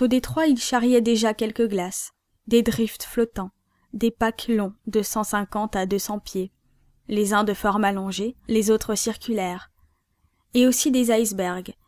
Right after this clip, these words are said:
que notre embarcation dépassait sans peine. Ce qu'il y avait de peu rassurant, c'est que ces masses se dirigeaient vers la banquise, et n'enfermeraient-elles point les passes, qui devaient encore être libres à cette époque ?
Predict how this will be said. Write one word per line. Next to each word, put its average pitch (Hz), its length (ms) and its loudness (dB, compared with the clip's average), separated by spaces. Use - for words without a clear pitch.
que - 120 0
notre 214 280 0
embarcation 214 600 0
dépassait 196 420 -4
sans 202 180 -4
peine. 175 400 -6
Ce - 160 -4
qu'il 240 220 0
y 240 100 4
avait 262 240 4
de 214 120 2
peu 226 200 -2
rassurant, 214 600 0
c'est 247 200 -4
que 254 120 0
ces 240 180 0
masses 269 340 0
se 240 180 -6
dirigeaient 226 520 2
vers 226 220 0
la 233 100 4
banquise, 202 560 -2
et 214 120 2
n'enfermeraient-elles 247 880 4
point 233 200 0
les 247 120 2
passes, - 440 -6
qui - 140 -2
devaient 208 300 2
encore 208 280 2
être 214 260 2
libres 214 260 2
à 190 60 -4
cette 196 220 -8
époque ? - 460 -8